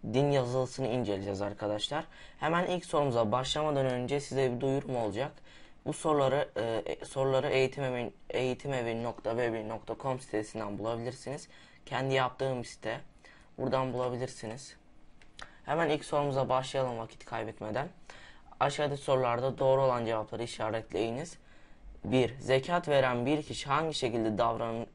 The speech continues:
davranırsa yanlış bir davranış olur. Zeka-,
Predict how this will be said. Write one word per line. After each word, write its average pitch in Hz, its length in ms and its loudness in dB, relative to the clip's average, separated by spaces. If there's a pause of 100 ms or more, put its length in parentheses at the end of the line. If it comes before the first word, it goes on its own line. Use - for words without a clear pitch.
(120)
davranırsa 117 680 -2 (340)
yanlış 123 500 4
bir 117 160 2
davranış 113 480 2
olur. 101 240 -4 (360)
Zeka-, 139 340 4